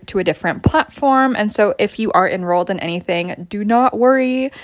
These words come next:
You will still have access, but there might be a little short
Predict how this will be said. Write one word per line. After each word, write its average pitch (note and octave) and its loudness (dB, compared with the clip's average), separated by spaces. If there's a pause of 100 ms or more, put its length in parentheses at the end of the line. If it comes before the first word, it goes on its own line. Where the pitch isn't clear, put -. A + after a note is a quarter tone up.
(320)
You F#3+ -4
will B3 2
still B3 0
have B3+ -2
access, F#3 -4
but - -4
there G3+ 0
might F#3 -6
be A3+ -8
a A3+ -4
little A3 -6
short - -6